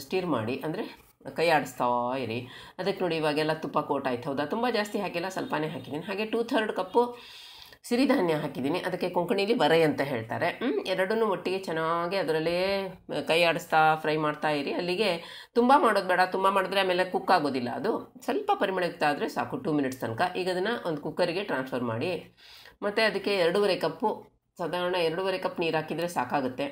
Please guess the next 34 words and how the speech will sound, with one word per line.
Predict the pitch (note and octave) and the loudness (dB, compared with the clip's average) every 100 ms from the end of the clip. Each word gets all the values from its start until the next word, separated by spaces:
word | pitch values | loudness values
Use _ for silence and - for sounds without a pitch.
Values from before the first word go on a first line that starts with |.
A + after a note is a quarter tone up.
| - D3 | -8 -6
ಎರಡೂವರೆ | C#3 C3+ C3 D#3+ | -4 -4 -4 -6
ಕಪ್ | D#3 B2 | -6 -6
ನೀರು | B2+ A#2 | -6 -8
ಹಾಕಿ, | A#2 F#3+ - - - - - | -8 -10 -12 -20 -20 -18 -6
ನಾನು | E3 D#3+ | -4 -4
ಬಿಸಿನೀರೇ | D#3 A3 G#3 G3 | -4 -2 -2 -2
ಹಾಕಿದ್ದೀನಿ. | C#3+ C#3 C#3+ D#3+ F3+ | -4 -2 -4 -2 -4
ಮುಚ್ಚಳ | F3+ F4 G4 | -4 -2 0
ಮುಚ್ಚಿಬಿಟ್ಟು | F#3+ - B2+ C#3+ D3+ - - _ _ _ _ _ _ _ _ _ _ - - F#3 | -2 -2 -6 -2 -4 -4 -14 _ _ _ _ _ _ _ _ _ _ -18 -4 0
ಮೆದು | G#3+ A3 | 4 4
ಆಗೋ | F3 - | 4 0
ತನಕ, | D3 E3+ | -2 0
ಸಾಫ್ಟ್ | F3 - C#3+ | 0 2 -2
ಆಗೋ | C3 | -2
ತನಕ | D3 B3+ | -2 -2
ಕುಕ್ | C3+ B2+ - | -4 -6 -8
ಮಾಡಿ. | - - - - - - - - - - - | -10 -16 -20 -20 -20 -20 -20 -20 -20 -10 -2
ಈಗ | F#3 F3 | 0 2
ನೋಡಿ | F3 D#3+ | 2 2
ಆಯಿತು, | F3+ F#3 F#3+ | 2 2 0
ಅದನ್ನು | F3+ F3 G3+ G3 | 0 0 0 0
ನಾನು | F3 F#3 - - - | -2 -2 -4 -10 -6
ಇನ್ನೊಂದು | F3 F3 E3 | -2 -2 0
ಪ್ಯಾನಿಗೆ | D#3 E3 E3 | -2 0 -2
ಟ್ರಾನ್ಸ್‌ಫರ್ | C#3+ C#3 D#3+ C#3+ | -2 -4 -2 -2
ಮಾಡಿದ್ದೀನಿ, | B2+ A#2+ C3+ G#3 | -2 -2 -2 -2
ಲೋ | E3 C#3 | -2 -2
ಫ್ಲೇಮಲ್ಲಿ | C#3 C#3 C3+ | -4 -4 -4
ಇಟ್ಟಿದ್ದೀನಿ. | C3 E3+ G#3 | -4 -4 -4
ಅದಕ್ಕೆ | - F3 | -4 -2
ಒಂದು | C#3+ C#3+ | -2 -4
ಕಪ್ಪು | D3+ D3 D3 | -6 -6 -4
ಹಾಲು | C3+ A#2+ A#2+ | -2 -4 -6
ಹಾಕ್ಕೊಳ್ಳಿ, | - A#2+ | -12 -16